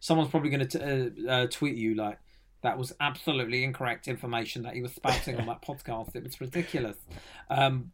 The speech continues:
Speaker 1: but I read, I read, I think I read somewhere, I heard somewhere that they're just fake.
Speaker 2: Hmm.
Speaker 1: Like, we just made them.
Speaker 2: Very bizarre. Well, you know, you never know. I mean, I can't, there's not that many things that look like them in nature, are they? I mean, they sort of, like, little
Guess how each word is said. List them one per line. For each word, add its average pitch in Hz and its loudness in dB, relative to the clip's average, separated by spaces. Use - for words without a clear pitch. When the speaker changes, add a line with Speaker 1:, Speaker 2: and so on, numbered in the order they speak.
Speaker 1:
but 156 4
I 147 10
read, 160 8
I 165 10
read, 180 4
I 151 4
think 185 0
I 170 8
read 170 4
somewhere, 147 2
I 135 6
heard 147 2
somewhere 117 -2
that 110 -6
they're 117 -2
just 120 -8
fake. 120 -4
Speaker 2:
Hmm. 143 -4
Speaker 1:
Like, 101 -2
we 113 -2
just 117 -8
made 117 -4
them. 95 -12
Speaker 2:
Very 113 0
bizarre. 113 2
Well, 220 10
you 214 2
know, 208 6
you 147 0
never 185 2
know. 131 8
I 92 4
mean, 160 0
I 165 0
can't, 208 0
there's 196 -4
not 277 2
that 190 4
many 170 0
things 143 -2
that 120 4
look 131 4
like 98 2
them 92 -4
in 92 -4
nature, 95 -2
are 113 4
they? 95 2
I - 2
mean, 104 0
they 110 0
sort - -2
of, 110 0
like, 117 4
little 113 2